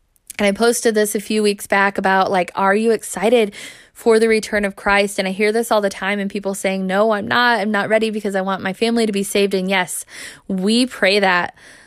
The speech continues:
Like, I pray that we're not people who just say those things, like, "I wanna see my family saved." Like,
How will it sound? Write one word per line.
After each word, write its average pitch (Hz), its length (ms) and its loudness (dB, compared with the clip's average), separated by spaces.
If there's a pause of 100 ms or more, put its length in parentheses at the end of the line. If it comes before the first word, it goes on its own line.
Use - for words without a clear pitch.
(140)
Like, 196 140 0
I 226 220 2
pray 240 240 0
that 220 100 0
we're 208 80 0
not 202 160 -2
people 202 220 -6
who 202 100 0
just 185 280 -2
say 185 180 0
those 196 260 0
things, 180 260 -4
like, 180 200 -2
"I 214 100 -4
wanna 214 240 -4
see 226 100 -6
my 208 140 -2
family 208 320 -2
saved." 196 240 -2
Like, 180 180 -2